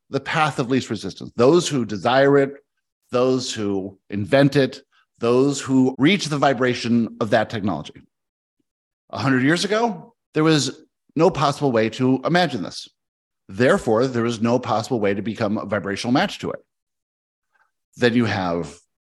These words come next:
ideas, you have stories, you have movies, you have T V. You have a raising of a vibration to allow for the technology to enter physical reality.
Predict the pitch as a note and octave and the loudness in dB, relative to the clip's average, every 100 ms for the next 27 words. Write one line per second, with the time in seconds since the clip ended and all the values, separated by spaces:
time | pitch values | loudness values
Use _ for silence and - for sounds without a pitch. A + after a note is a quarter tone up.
0 | _ - F#2 F2+ E3+ A3+ A#3 A3+ D#3 G#2+ | _ -10 -10 -8 -4 0 4 4 2 -6
1 | F2+ E2+ - F#3 F#3+ F3+ E3+ D3+ G#2 E2 | -8 -10 -2 2 4 4 2 0 -6 -10
2 | C#2+ F#2+ E3 E3+ E3 B2+ F#2 D#2 - B2 | -10 0 2 4 2 0 -6 -8 -2 0
3 | A2+ B2 A2+ A2 G#2+ _ _ _ _ _ | 2 2 0 -4 -10 _ _ _ _ _
4 | _ _ _ _ _ A2 A#2+ C#3+ C#3 C3+ | _ _ _ _ _ -8 -4 0 4 4
5 | C3 A2+ C3 C3 B2+ B2 B2 A#2+ A#2+ - | 2 0 2 4 2 2 0 -2 -4 -10
6 | _ _ - G#2+ D#3+ G3 E3 E3 C3+ A#2+ | _ _ -6 0 2 2 2 2 4 4
7 | A2+ G#2+ B2 D3 A#2+ G#2 A2 G#2 C3 B2 | 4 2 2 4 2 0 -2 -2 -4 -6
8 | _ _ _ _ _ _ _ _ _ - | _ _ _ _ _ _ _ _ _ -12
9 | - F3+ D#3+ C#3+ D3+ F3 G3+ E3 D#3 C#3 | -2 2 2 2 2 4 2 0 2 4
10 | C3 C3+ C3 - C3 C3 B2 A2 A2 A#2+ | 4 2 -2 -4 0 2 2 -2 -4 -6
11 | - A#2 A#2 G#2 D#2+ F#2 F2+ C#2+ B1 | -2 -2 -2 -6 -10 -8 -6 -6 -8